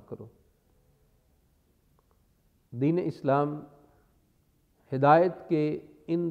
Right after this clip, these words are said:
दो सरचश्मों की बुनियाद पर लोगों के सामने रखा गया है, एक अल्लाह की किताब और दूसरी नबी सल्लल्लाहु अलैहि वसल्लम की सुन्नत है।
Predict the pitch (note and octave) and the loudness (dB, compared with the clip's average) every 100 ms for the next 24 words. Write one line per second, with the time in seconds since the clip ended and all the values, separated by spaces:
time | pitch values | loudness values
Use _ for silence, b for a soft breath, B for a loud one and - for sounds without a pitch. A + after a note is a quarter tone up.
0 | C#3 C#3+ D#3+ D#3+ D#3+ C#3 A#2 - E3+ - | 0 2 4 0 -2 -4 -4 -6 -6 -4
1 | F3+ D#3+ D3 C#3 A#2 B2 B2 C3 C#3+ C#3 | -4 -4 -4 -6 -4 -4 0 2 0 -2
2 | C#3 A#2+ - - A#2+ B2+ B2+ C#3+ C#3 - | -4 -4 -6 -12 -6 -4 -4 -6 -8 -10
3 | A#2 A#2 A2+ - B2 A2+ G#2+ G#2+ G#2 G#2+ | -8 -6 -8 -8 -8 -6 -6 -6 -8 -12
4 | - _ _ _ _ _ _ _ _ _ | -16 _ _ _ _ _ _ _ _ _
5 | _ _ _ _ - D3+ D#3+ D#3 E3+ E3 | _ _ _ _ -8 -4 -2 -2 -4 -6
6 | C3+ A#2+ B2+ C3+ - - - _ _ _ | -6 0 0 0 -4 -20 -20 _ _ _
7 | _ _ _ - B2+ F#3 - F#3 C#3+ D#3 | _ _ _ -10 -4 -4 -4 -4 -2 -2
8 | D3+ D3+ C3 B2 B2 C3+ C3+ C3 A#2 B2 | -4 -2 0 0 2 0 0 -2 -4 -4
9 | A#2 - B2+ D3 C3+ A#2+ A#2 A#2 C#3+ C#3+ | -6 -8 -6 -8 -10 -12 -8 -6 -6 -6
10 | A2 | -10